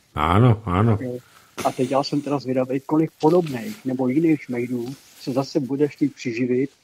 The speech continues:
Speaker 2: na těch starších lidech, prostě oblbnout je čímkoliv. No,
Speaker 1: Pokud
Speaker 2: není
Speaker 1: si
Speaker 2: to
Speaker 1: ty
Speaker 2: dobré.
Speaker 1: lidé starý to nechají líbit, víte, já tady u těch starších lidí tvrdím jednu věc. Všichni starší lidi, nebo, nebo maximálně, maximálně většina z nich má děti,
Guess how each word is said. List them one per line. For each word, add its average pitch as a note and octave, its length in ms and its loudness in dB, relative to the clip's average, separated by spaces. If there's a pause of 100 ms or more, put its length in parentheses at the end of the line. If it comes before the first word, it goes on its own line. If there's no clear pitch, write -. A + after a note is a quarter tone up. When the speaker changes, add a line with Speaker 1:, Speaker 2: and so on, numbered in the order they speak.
(240)
Speaker 2:
na B2+ 100 -4
těch C3 180 -2
starších C3 500 0
lidech, B2 380 -4 (680)
prostě C#3+ 260 -2
oblbnout C3 520 0
je C#3 80 0
čímkoliv. B2+ 600 -2 (760)
No, C3 180 -2 (600)
Speaker 1:
Pokud G#2 300 4
Speaker 2:
není D3 120 8
Speaker 1:
si D3 80 4
Speaker 2:
to C3 80 4
Speaker 1:
ty C3 100 8
Speaker 2:
dobré. A#2 160 8
Speaker 1:
lidé A#2+ 280 10
starý A#2+ 380 8
to A#2+ 140 8
nechají A#2 380 10
líbit, F#2+ 520 6 (640)
víte, B2+ 340 10
já F#2+ 280 6
tady C3 320 8
u A2+ 40 6
těch B2+ 240 6
starších B2+ 500 4
lidí A2+ 280 2
tvrdím A#2 360 4
jednu A#2 280 6
věc. G#2 480 6 (600)
Všichni C#3 420 4
starší C3+ 420 2
lidi, C3 240 6
nebo, A2+ 260 10
nebo G#2 380 10
maximálně, G#2+ 760 6
maximálně F#2+ 760 4
většina F#2+ 520 6
z D2 100 -2
nich F2+ 280 0
má G2+ 200 4
děti, G2+ 520 2